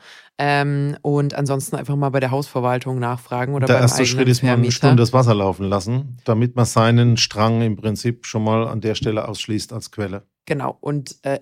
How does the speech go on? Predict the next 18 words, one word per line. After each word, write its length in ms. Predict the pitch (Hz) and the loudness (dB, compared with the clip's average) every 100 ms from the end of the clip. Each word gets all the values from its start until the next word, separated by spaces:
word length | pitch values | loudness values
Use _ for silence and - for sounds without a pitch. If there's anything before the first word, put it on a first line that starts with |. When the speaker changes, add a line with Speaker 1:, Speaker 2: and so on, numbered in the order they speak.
| 131 | -6
Speaker 1:
denkt 400 | 127 151 160 - | 0 0 0 2
auch 180 | 160 - | 2 2
dran, 380 | - 156 160 175 | -4 0 0 -2
es 180 | 156 143 | -6 -4
reichen 380 | 131 151 180 | -2 -2 -2
auch 160 | - 151 | -2 -4
schon 160 | - 147 | -4 -4
zwei 240 | 139 127 | 0 -2
bis 140 | 135 | -2
drei 240 | - 127 120 | -6 -4 -2
Wochen 220 | 120 127 | -4 -6
Urlaub. 480 | 127 135 139 143 - | -2 0 2 0 -2
Also 200 | 127 131 | -6 -4
wenn 140 | 127 | -4
ihr 100 | 123 | -4
da 140 | 120 117 | -4 -4
dann 180 | 120 123 | -4 -6
zurückkommt, 680 | - 131 127 - 131 131 | -8 -10 -6 -2 -2 -4